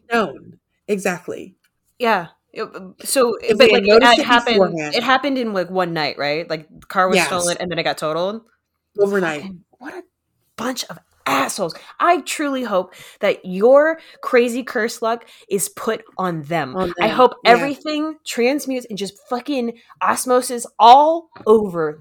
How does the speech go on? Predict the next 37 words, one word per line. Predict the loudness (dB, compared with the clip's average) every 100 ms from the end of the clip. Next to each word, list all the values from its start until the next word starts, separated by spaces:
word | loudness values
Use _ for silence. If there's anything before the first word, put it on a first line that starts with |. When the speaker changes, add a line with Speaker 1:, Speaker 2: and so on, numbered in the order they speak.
| -6
Speaker 2:
them, | -2 -2 -2 -4 -6 _ -20 _ _ _
because | -10 -6 0 0 0 -6 -18
fuck | -4 -2 -2 -4
those | -8 -8
people | -14 -10 -8
<laughs> | -6 -8 -6
so | -4 4 6 8
hard. | 8 6 -2 2
Speaker 1:
<laughs> | 2 0 -6 -4
It's | -4 -4
funny | -2 2 4 2 0
too, | -2 0
'cause | -2
I'm, | -2 -2
like, | -4 -4
hella | -4 -2 -2
pissed. | -6 -10 -10
I |
was | -10
like, | -12 -12 -18 -20 -10
"Why | 0
don't | 2 4
you | 0
dust | 2 0 0
our | 0 0
car | 2 2
for | 2 -4
prints? | -2 -2 -2 -4 -14 -20
Find | -6 0 0 0
these | -4 -4
motherfuckers." | -4 -6 -12 -16 -14 -12 -12
Like, | -14 -14 -20 -18 0
the, | 4
Speaker 2:
I | 6 6
Speaker 1:
can't | 6
you |
Speaker 2:
know. | 6 10 10 8 4